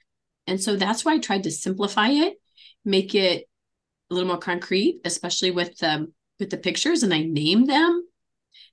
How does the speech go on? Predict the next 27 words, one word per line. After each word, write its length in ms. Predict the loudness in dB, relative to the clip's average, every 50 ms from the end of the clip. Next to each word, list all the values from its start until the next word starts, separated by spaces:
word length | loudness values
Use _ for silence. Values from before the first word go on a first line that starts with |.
| _ _ -4
And 200 | -4 -4 -4 -6
call 260 | -6 -2 0 2 4
them 180 | 6 4 4
something, 540 | 4 4 2 2 2 2 2 2 2 2 0 -2 _ _ _ _ _ _ _ _ _ _ _ _ _ _ _ -6 -2
and 180 | 0 2 2
then 240 | 2 2 2 2 0 -4 -10 _
had, 200 | -6 -4 -4 -2
li-, 140 | -2 -6 -6 -4
had, 180 | -4 -2 -2
like, 160 | -2 -4 -4
a 80 | -8 -10
counter, 760 | -10 -4 -2 2 2 2 2 0 -2 -2 -2 -2 -4 -6 -10 _ -16 -6
I 100 | -6 -4
thought, 200 | 0 0 0 0
"Well, 120 | 2 0 0
I 80 | 0
can't 440 | -2 -4 -2 0 2 2 2 0 -4
call 600 | -12 -8 -2 0 2 4 4 2 0 -2 -4 -8 _ _ _ _ _ _ _ _ _ -6
the 80 | -6 -4
things 300 | 0 0 0 0 0 -2
we're 100 | -4 -6
trying 400 | -6 -4 -2 0 0 0 0 0
to 280 | 0 0 -2 -2 -2 -8 _ -4
improve 720 | -4 -4 -4 -6 -6 -2 0 2 2 2 0 -2 -4 -8 -14 -12
or 140 | -8 -8 -8
sometimes 480 | -6 -6 -8 -6 -6 -4 -4 -4 -4 -6
correct 540 | -6 -6 -4 -2 -2 -4 -4 -8 -12 -20